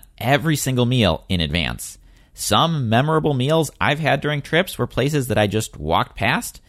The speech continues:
made a note of, and went back later. On a trip to Paris, I ate most of my meals this way, even though Paris is one of those big cities with countless choices.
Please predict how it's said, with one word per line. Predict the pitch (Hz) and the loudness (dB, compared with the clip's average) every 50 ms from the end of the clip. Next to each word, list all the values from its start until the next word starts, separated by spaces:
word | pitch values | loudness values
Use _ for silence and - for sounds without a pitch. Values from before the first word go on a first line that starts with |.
| - - - - - | -20 -20 -20 -18 -10
made | - 87 95 104 107 123 127 | -4 -2 0 2 2 4 2
a | 127 | 2
note | 120 117 123 143 156 | 4 4 4 6 6
of, | 180 202 262 269 247 - - - _ - - | 6 6 6 4 2 -4 -18 -20 _ -14 -8
and | 107 127 113 | -6 -2 0
went | 101 101 123 | 0 0 2
back | - 120 131 - - | 2 0 0 2 0
later. | 147 196 - - - - - - - - - - _ _ _ - | -2 0 0 -2 -6 -8 -14 -18 -20 -20 -20 -20 _ _ _ -4
On | - 120 | -2 -2
a | 127 | -2
trip | - - - - - | -2 -2 -4 -4 -2
to | - - | -6 -8
Paris, | - - 117 127 175 202 202 - - - _ | -4 0 0 2 2 2 0 0 -4 -12 _
I | - 127 156 | -2 0 2
ate | 175 180 151 123 | 2 2 2 0
most | 139 143 143 156 185 226 - - | -2 -4 -2 0 -2 -2 -2 -2
of | 135 107 | -2 0
my | 101 92 | 0 0
meals | 92 90 82 73 73 73 | 0 0 0 -2 -2 -4
this | - 80 - - | -6 -6 -4 -4
way, | 69 62 53 50 - - - - _ - _ - | -4 -4 -4 -6 -10 -14 -18 -20 _ -20 _ -8
even | - 101 104 120 120 | -4 -2 -2 0 2
though | 123 120 | 0 0
Paris | - - 113 113 123 131 135 - | 0 0 0 2 4 4 2 0
is | - 104 98 | -4 -6 -4
one | 95 104 110 | -2 -2 -2
of | 101 | 0
those | 92 98 90 78 | 0 0 -2 0
big | - - 120 113 | 0 -2 -2 -2
cities | - - 117 113 123 123 110 - | -2 -4 -4 -2 -2 -2 -2 0
with | 110 113 - - | -2 -2 -2 -4
countless | - - - 107 87 - - 67 - - | -12 -4 -2 -2 -2 -2 -4 -8 -8 -6
choices. | - 67 57 50 - 55 52 - - - - | -6 -6 -6 -6 -8 -10 -12 -12 -14 -18 -20